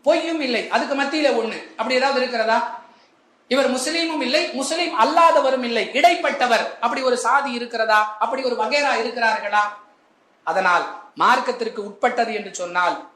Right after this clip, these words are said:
உயிரை கொடுத்தும் அதை வளர்க்க வேண்டும். மார்க்கத்தில் இல்லை என்றால் உயிரை கொடுத்தாவது அதை தடுக்க வேண்டும். அப்படிப்பட்ட ஒரு தைரியத்தை, தன்னம்பிக்கையை அல்லாஹ் எனக்கும் உங்களுக்கும் தருவானாக.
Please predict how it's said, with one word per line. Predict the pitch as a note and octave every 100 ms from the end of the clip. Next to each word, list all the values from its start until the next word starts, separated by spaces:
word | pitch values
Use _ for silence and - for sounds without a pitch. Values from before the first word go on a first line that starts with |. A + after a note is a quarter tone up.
| D#3
உயிரை | G3+ A3+ A3+ A3 G#3+
கொடுத்தும் | G#3+ A3 A3 C#4+ C#4+ -
அதை | A#3+ A3 D#3+
வளர்க்க | F3+ A#3 - F#3+
வேண்டும். | F3 D#3+ D3+ D3+ C#3+ - _ -
மார்க்கத்தில் | E3 B3 B3 G#3 G3+ E3+
இல்லை | F3 A3+ A#3
என்றால் | F#3+ F3+ E3 D#3 - -
உயிரை | D#3 G#3+ B3 B3 A#3
கொடுத்தாவது | G#3 G#3 G3+ F#3+ G#3 A3
அதை | E3+ D#3
தடுக்க | D#3 F#3+ A3 F3+
வேண்டும். | E3+ D#3+ D#3+ D#3 -
அப்படிப்பட்ட | F3 F3+ G3 F3+ E3+ D#3
ஒரு | D#3 D3
தைரியத்தை, | F3+ A3+ A3+ G#3+ G#3 C4 B3 - - -
தன்னம்பிக்கையை | A3 C4 B3 A3 G#3+ F#3+ F3+ F3 -
அல்லாஹ் | F3 G#3+ G#3+ F3+
எனக்கும் | E3+ A#3 A#3 F#3+
உங்களுக்கும் | F3+ F#3 F#3 D#3+
தருவானாக. | D#3+ F#3+ G3 G3 F#3+ G3+ G#3+